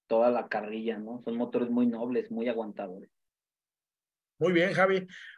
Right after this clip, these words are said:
Speaker 2: Aquí un camarada, Cheyenne noventa y nueve, nos está comentando, ¿quién le pone los nombres a las troconas y en qué se basan para nombrarlas?
Speaker 1: <laughs> Ay, va, va a sonar bien raro, pero es una historia así bien, bien rápida.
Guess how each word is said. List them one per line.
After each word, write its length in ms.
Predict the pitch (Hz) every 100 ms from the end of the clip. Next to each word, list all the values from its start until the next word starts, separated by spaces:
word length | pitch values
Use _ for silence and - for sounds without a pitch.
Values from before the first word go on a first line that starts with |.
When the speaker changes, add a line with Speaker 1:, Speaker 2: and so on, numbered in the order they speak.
| -
Speaker 2:
Aquí 360 | 185 147 220
un 160 | 247 254
camarada, 540 | 269 226 214 262 269
Cheyenne 380 | 262 202 196 247
noventa 260 | 269 254 214
y 40 |
nueve, 160 | 226 262
nos 120 | 196
está 160 | -
comentando, 640 | 208 254 - 233 254 226 - - _ _
¿quién 160 | 220 254
le 80 |
pone 320 | 277 277 285 285
los 260 | 262 202
nombres 320 | 220 240 285 220
a 60 |
las 200 | 202 156
troconas 680 | 185 170 226 262 294 - -
y 80 | 190
en 80 |
qué 180 | 175 226
se 100 | 214
basan 300 | 240 208 240
para 200 | - 202
nombrarlas? 760 | 175 165 170 170 170 151 147 - _ _ _
Speaker 1:
<laughs> 1160 | 226 - 226 180 170 160 127 - 214 - - - _ _ _
Ay, 540 | 120 147 165 165 156
va, 260 | 139 165 -
va 140 | 143
a 40 | 165
sonar 300 | 202 208 202
bien 220 | 208 208
raro, 480 | 185 185 214 262 - _ _
pero 180 | 131 131
es 140 | 139
una 100 | 170
historia 380 | 175 165 160 170
así 520 | 165 165 165 170 170 151
bien, 340 | 147 156 156
bien 180 | 135 143
rápida. 480 | 139 135 131 117